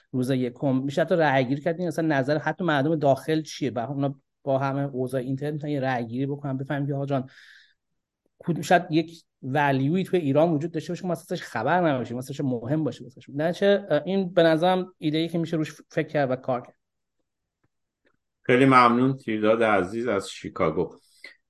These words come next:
Speaker 2: اه، اینجا ما در خدمت آفاق جان هستیم از راچستر، آپستیت نیویورک، اه،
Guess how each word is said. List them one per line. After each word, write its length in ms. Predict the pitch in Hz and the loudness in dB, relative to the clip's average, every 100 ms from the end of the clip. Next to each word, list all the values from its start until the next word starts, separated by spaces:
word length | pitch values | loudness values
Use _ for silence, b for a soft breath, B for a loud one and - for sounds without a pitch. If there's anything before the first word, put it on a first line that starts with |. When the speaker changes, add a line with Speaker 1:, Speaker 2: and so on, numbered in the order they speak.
| - | -2
Speaker 2:
اه، 680 | 110 110 110 107 98 - - _ _ _ _ | 4 6 6 4 2 -2 -20 _ _ _ _
اینجا 360 | 113 107 113 117 | -2 2 4 4
ما 320 | 120 123 120 | 4 4 4
در 480 | 120 113 110 107 98 | 2 2 4 2 -2
خدمت 420 | - 104 107 123 | -6 -4 -2 -2
آفاق 500 | 110 92 - 87 - | 0 0 0 -2 -2
جان 180 | 101 107 | -2 0
هستیم 840 | 117 - - 117 113 113 113 - - | -2 -6 -4 -2 0 0 -2 -6 -2
از 520 | 101 101 104 101 113 | 2 2 2 0 -4
راچستر، 960 | 95 87 - 95 - - 98 101 110 | -2 -2 -2 -6 -6 0 2 4 4
آپستیت 640 | - 90 - 85 - 90 85 - | 0 -4 -6 -12 -2 -2 -2 -2
نیویورک، 760 | 87 87 87 101 120 120 - _ _ _ _ _ _ _ 92 | -2 0 2 4 2 -2 -16 _ _ _ _ _ _ _ -2
اه، 680 | 92 90 90 87 85 82 | 0 0 -2 -2 -4 -6